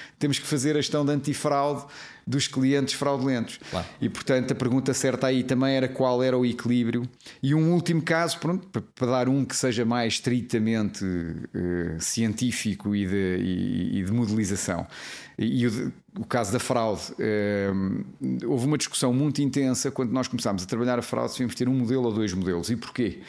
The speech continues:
Speaker 1: Porque na fraude atua-se de duas maneiras. Uma é bloqueando transações.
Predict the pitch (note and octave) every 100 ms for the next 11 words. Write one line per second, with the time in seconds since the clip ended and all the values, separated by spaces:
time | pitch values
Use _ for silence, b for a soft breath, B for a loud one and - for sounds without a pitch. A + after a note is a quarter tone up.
0 | B B B B A#2+ A#2 B2+ B2+ C3+ C3+
1 | C3+ C#3 C#3 C#3+ B2+ - B2+ C3 A2+ A#2
2 | G#2+ F#2 F2 E2+ C3 C3+ A#2+ B2+ A#2+ A#2+
3 | A2 G#2+ G#2 G2+ G2+ G#2 F2+ F#2